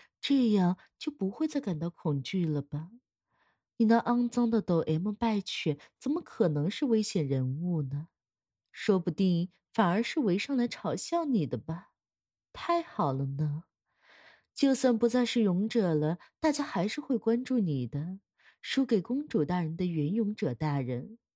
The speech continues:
成了大家的笑柄，抖 M 狗狗。<laughs> 怎么样，开心吧？这就是你的新人生。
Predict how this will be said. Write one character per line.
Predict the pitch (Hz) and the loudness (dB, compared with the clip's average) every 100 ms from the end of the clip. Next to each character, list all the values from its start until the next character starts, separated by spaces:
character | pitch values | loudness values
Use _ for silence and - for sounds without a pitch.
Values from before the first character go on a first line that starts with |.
| - | -20
成 | - 226 | -4 0
了 | 269 | 0
大 | 294 311 | 0 -2
家 | 285 | -2
的 | 294 | -4
笑 | 247 - 320 247 | -6 -2 0 0
柄， | 180 143 120 165 _ _ _ _ _ | 0 -4 -4 -8 _ _ _ _ _
抖 | - 196 160 | 2 2 2
M | 160 160 226 | 2 0 0
狗 | 240 160 208 - | -2 0 0 -2
狗。 | - 127 107 190 - - | -2 -2 -2 -8 -14 -10
<laughs> | - - - 320 - 349 - - _ _ _ _ _ _ - - _ _ _ | -10 -6 -2 -2 -2 -6 -4 -10 _ _ _ _ _ _ -20 -20 _ _ _
怎 | - 185 | 0 0
么 | 139 | 2
样， | 117 160 170 185 _ _ _ - | 0 0 -2 -8 _ _ _ -6
开 | - 208 | 0 0
心 | - 220 226 | 2 2 2
吧？ | 220 220 _ _ - - _ _ | -2 -4 _ _ -20 -20 _ _
这 | - 349 | 2 4
就 | 302 254 | 4 2
是 | 226 | 2
你 | 185 | 2
的 | 143 | 2
新 | 147 - 247 | 0 2 4
人 | 196 156 | 4 2
生。 | - 247 247 277 | 2 2 2 -2